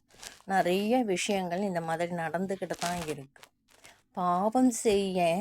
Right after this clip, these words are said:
மனம் பயப்படுவது கிடையாது. நம்பியோரை நம்பிக்கை துரோகம் செய்வதும், நம்பியோரை பாதாள குழியில் தள்ள நேரம் பார்ப்பதும் நடந்து கொண்டுதான் இருக்கின்றது.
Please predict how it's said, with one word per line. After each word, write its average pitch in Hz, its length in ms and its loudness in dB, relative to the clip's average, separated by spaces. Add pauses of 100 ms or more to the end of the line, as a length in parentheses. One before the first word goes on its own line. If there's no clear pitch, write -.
(580)
மனம் 175 580 2 (600)
பயப்படுவது 185 880 2
கிடையாது. 151 680 -4 (1300)
நம்பியோரை 190 920 2 (340)
நம்பிக்கை 202 720 0
துரோகம் 185 460 0
செய்வதும், 175 760 0 (240)
நம்பியோரை 185 800 2 (240)
பாதாள 185 600 0
குழியில் 185 480 0
தள்ள 180 460 2
நேரம் 180 540 2
பார்ப்பதும் 160 720 -2
நடந்து 185 440 0 (100)
கொண்டுதான் 160 580 -4
இருக்கின்றது. 151 720 -8